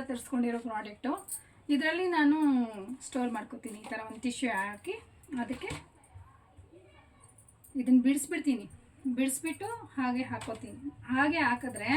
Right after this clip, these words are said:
ಅದು ಒಂಥರ ನೆನೀತಾ ನೆನೀತಾ ಒಂಥರ ಕೆಟ್ಟೋದಂಗೆ ಆಗ್ಬಿಡತ್ತೆ.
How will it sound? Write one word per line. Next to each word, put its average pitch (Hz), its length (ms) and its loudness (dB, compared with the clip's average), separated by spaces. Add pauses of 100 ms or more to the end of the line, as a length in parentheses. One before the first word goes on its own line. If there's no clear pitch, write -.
(680)
ಅದು 254 160 0 (240)
ಒಂಥರ 262 220 0 (120)
ನೆನೀತಾ 277 380 4
ನೆನೀತಾ 254 360 0 (600)
ಒಂಥರ 262 260 -2
ಕೆಟ್ಟೋದಂಗೆ 285 580 4
ಆಗ್ಬಿಡತ್ತೆ. 214 420 -8